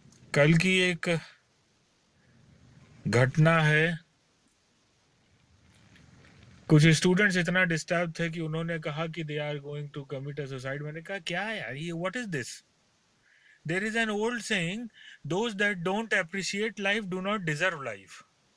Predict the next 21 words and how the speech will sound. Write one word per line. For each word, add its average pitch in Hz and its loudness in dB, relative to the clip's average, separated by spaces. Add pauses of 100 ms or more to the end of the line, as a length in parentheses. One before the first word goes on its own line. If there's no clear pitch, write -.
(580)
Life 165 -2
is 233 -4
very 202 -4 (120)
precious, 151 -2
जीवन 135 -8
अनमोल 156 -6
है 104 -14 (800)
और 202 -2 (1600)
इस 202 6
तरीके 190 6
से 220 2
आसानी 185 2
से 220 0
सब 175 -4
कुछ - -8 (1700)
खो 190 8
देना 202 6
कि 180 -4 (1500)
क्या 180 -2
है 214 -6
ये? - -12